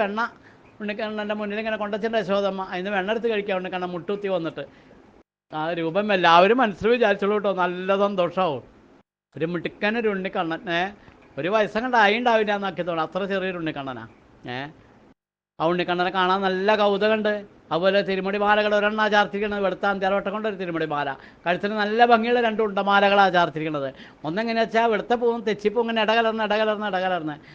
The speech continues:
ഏ, നടുവിലെ താറാമ കുറച്ച് തെച്ചിയും തുള-, ഏ, വെളുത്ത പൂവായിട്ട്, ഏ,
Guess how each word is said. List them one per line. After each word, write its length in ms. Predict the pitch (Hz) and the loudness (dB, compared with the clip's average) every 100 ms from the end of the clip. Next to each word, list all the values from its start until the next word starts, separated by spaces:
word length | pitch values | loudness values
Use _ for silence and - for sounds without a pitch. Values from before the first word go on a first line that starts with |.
| - 151 | -10 -2
ഏ, 20 | 175 202 - - - 180 185 185 | 0 -2 -8 -14 -2 -2 0 2
നടുവിലെ 320 | 190 214 220 220 | 2 2 4 6
താറാമ 300 | 214 220 226 | 6 4 0
കുറച്ച് 240 | 226 185 233 | -6 -4 -2
തെച്ചിയും 280 | 220 208 208 208 | -2 -2 -2 -2
തുള-, 180 | 165 160 185 | -4 -4 -4
ഏ, 20 | 185 190 | -4 -2
വെളുത്ത 200 | 180 175 156 | -2 -2 -4
പൂവായിട്ട്, 360 | 147 139 123 127 - - - - | -4 -4 -6 -12 -18 -20 -20 -8
ഏ, 140 | 165 | -2